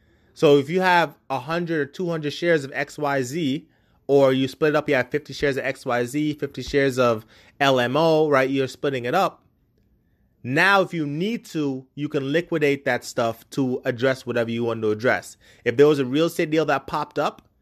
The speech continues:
and you had, you know, a hundred shares of X Y Z, you can now sell fifty of those shares and use that money to take advantage of your real estate opportunity. Why? Because you had a financial freedom account set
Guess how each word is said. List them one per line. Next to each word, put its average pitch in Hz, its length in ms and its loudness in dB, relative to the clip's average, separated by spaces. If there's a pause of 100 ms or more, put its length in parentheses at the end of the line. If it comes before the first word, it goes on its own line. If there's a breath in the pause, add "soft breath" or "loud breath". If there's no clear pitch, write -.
(200)
and 139 180 -2
you 139 80 -2
had, 143 480 2
you 127 100 -8
know, 117 320 -6
a 117 60 -4
hundred 147 280 -2
shares 143 260 0
of 127 80 -8
X 135 220 -6
Y 135 180 0
Z, 151 320 -4 (240 soft breath)
you 175 140 -2
can 170 180 4
now 151 260 4
sell 170 440 -2
fifty 175 320 -6
of 160 80 -4
those 170 200 -2
shares 101 520 -4 (580)
and 151 180 2
use 151 280 2
that 139 160 4
money 139 200 -2
to 127 80 -6
take 151 280 -6
advantage 127 520 -4
of 117 220 -4
your 120 160 0
real 123 200 0
estate 117 200 -6
opportunity. 104 800 -2 (320 soft breath)
Why? 107 600 4 (220 soft breath)
Because 135 340 2
you 139 80 0
had 139 160 2
a 127 60 2
financial 127 600 -4
freedom 202 540 0
account 139 500 -4
set - 520 0